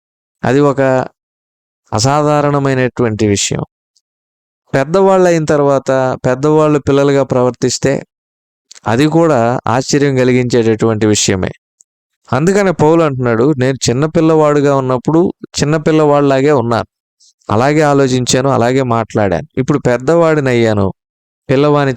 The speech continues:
చేష్టలు మానివేశాను." ఏమిటి పిల్లవాని చేష్టలు? ఊరికినే వివాదములకు కాలు దూవడం,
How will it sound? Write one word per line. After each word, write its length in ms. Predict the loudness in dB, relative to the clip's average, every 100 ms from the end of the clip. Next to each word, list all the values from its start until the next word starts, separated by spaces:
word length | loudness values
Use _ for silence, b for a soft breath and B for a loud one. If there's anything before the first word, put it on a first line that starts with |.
| 0
చేష్టలు 380 | -2 -2 -2
మానివేశాను." 760 | 0 0 0 2 0 0 -2 -4 _ _ _ _ _ _ -2
ఏమిటి 380 | 0 0 0 0
పిల్లవాని 500 | 2 2 2 0 0
చేష్టలు? 540 | 0 0 -2 0 0 -2 -8 _ _ _ _ _ _ _ -8 -2
ఊరికినే 480 | 0 0 -2 -2 0
వివాదములకు 800 | 2 2 2 0 0 -2 -2 -4
కాలు 240 | 0 0 2
దూవడం, 380 | 2 2 0